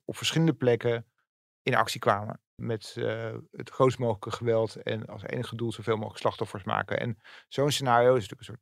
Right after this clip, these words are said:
soort doemscenario waarvan we hopen dat we het nooit meer zullen zien. Maar de, de kans dat er weer zoiets in voorbereiding is, wordt door de inlichtingendiensten, niet alleen door de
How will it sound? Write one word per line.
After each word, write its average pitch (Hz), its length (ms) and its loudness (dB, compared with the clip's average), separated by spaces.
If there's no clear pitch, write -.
soort - 240 -16
doemscenario 117 640 2
waarvan 107 220 2
we 107 60 0
hopen 113 280 2
dat 107 100 -6
we - 60 -18
het 110 140 -4
nooit 143 140 0
meer 127 100 -4
zullen 110 160 -4
zien. 165 340 2
Maar - 180 -4
de, 113 200 -2
de 110 280 -8
kans 175 420 6
dat 139 440 2
er 123 300 4
weer 120 260 4
zoiets - 320 -2
in 107 100 -4
voorbereiding 123 800 0
is, 151 460 2
wordt 135 380 2
door 131 120 2
de 117 180 -2
inlichtingendiensten, 120 760 -2
niet - 120 0
alleen 104 180 -4
door 104 140 -4
de 113 180 -6